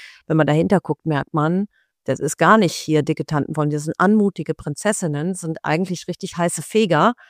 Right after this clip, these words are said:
Jedenfalls waren sie heiß begehrt von ihren Männern, aber denen ist echt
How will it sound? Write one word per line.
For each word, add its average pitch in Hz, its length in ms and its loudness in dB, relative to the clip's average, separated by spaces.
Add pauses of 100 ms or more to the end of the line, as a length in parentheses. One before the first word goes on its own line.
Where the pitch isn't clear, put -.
(440)
Jedenfalls 170 400 2
waren 175 140 4
sie 165 120 0
heiß 156 220 0
begehrt 220 360 0
von 170 300 -2
ihren 165 240 0
Männern, 160 380 2
aber 165 260 4
denen 175 220 0
ist 175 160 -6
echt - 240 -8